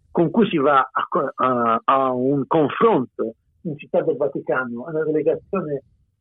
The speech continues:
di esponenti culturali e politici del mondo, del mondo arabo, avviene nell'agosto del millenovecentoquarantasei,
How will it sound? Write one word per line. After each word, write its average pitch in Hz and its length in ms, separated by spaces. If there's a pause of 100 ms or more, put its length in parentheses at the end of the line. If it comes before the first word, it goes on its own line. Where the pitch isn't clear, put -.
(160)
di 180 240
esponenti 170 800
culturali 160 400
e 151 60
politici 143 480
del 127 100
mondo, 123 340
del 131 160
mondo 117 300
arabo, 147 520
avviene 151 440
nell'agosto 139 560
del 131 100
millenovecentoquarantasei, 131 1200